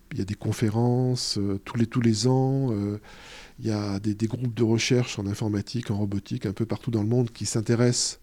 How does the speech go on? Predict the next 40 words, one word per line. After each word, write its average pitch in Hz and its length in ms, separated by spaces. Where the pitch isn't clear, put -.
à 107 120
ces, 107 480
à 107 100
ces 107 200
modèles 110 380
et - 20
qui - 160
dé-, 131 160
et 113 80
du 113 140
coup, 180 160
ça 131 260
a, 120 40
ça 123 360
a 120 40
permis 131 420
de, 117 400
aussi, 156 440
en 123 120
même 110 220
temps, 151 300
ça 131 200
a 110 40
donné 120 300
un, 113 260
un 113 300
éclairage 135 760
sur - 240
la 120 100
biologie 117 720
et, 127 280
euh, 107 200
ça 117 300
a 117 60
incité 151 640
énormément 147 580
de 131 120
gens 147 480
à 127 300
s'intéresser 139 960